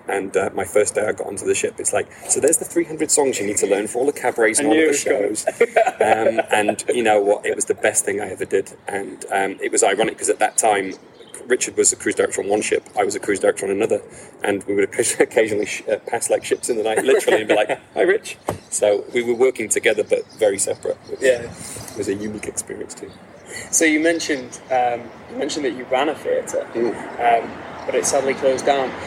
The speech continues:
Speaker 2: Is, is that? Do you think that the, um, 'cause one of the statistics we've talked about on the podcast is about the fact that there's loads of fish and chip shops,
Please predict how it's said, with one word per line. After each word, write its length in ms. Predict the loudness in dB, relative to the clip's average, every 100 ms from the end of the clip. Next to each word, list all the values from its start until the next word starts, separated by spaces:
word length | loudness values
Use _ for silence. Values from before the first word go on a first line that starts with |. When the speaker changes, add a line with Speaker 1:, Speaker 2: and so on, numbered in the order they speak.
| -10 -2
Speaker 2:
Is, 180 | 0 0 0
is 140 | 0 4
that? 200 | 2 0 -6 -12 -12 -10 -6
Do 60 |
you 60 | -2
think 320 | 0 0 0
that 280 | 2 2 0
the, 340 | 0 2 4
um, 680 | 6 6 6 6 4 0 -12 -16 -12 -12 -12 -18 -6
'cause 140 | -6 -4 0
one 120 | 2
of 60 | 4
the 60 |
statistics 520 | 0 -2 -2 0 -4 -6
we've 140 | -8
talked 240 | -2 -2 0
about 140 | -2
on 80 | -2
the 60 |
podcast 500 | 0 0 2 -2 -4 -10 -6
is 120 | 0
about 220 | 2 2
the 40 |
fact 280 | 0 -2 -2
that 60 | -8
there's 140 | 0
loads 240 | 4 4 0
of 60 | -4
fish 260 | -4 -4
and 80 | -8
chip 200 | -4 -2
shops, 440 | -2 -4 -6 -12